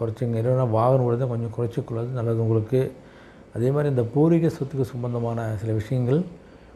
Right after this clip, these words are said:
கொஞ்சம் அலைச்சலுக்கு அப்புறம் அது நிறைவேறக்கூடிய காலகட்டம் அமையுது உங்களுக்கு.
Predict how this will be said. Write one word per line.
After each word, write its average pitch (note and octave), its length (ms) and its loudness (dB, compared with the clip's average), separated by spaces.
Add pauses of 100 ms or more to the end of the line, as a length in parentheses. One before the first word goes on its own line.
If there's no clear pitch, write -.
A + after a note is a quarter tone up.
(120)
கொஞ்சம் A2 280 0
அலைச்சலுக்கு C3+ 500 0
அப்புறம் B2+ 360 -2
அது A2 220 4
நிறைவேறக்கூடிய A2+ 400 2
காலகட்டம் A2 440 -2
அமையுது A2 200 2
உங்களுக்கு. A2 460 -2